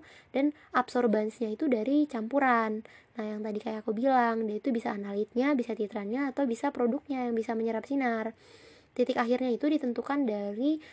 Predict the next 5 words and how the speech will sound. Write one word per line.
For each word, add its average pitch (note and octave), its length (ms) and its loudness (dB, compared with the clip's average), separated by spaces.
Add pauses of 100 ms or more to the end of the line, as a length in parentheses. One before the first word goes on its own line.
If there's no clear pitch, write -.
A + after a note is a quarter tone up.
kurva B3+ 320 -2
titrasi B3+ 560 -2
yang C#4+ 240 2
diperoleh A3 560 -2 (480)
antara A3 800 2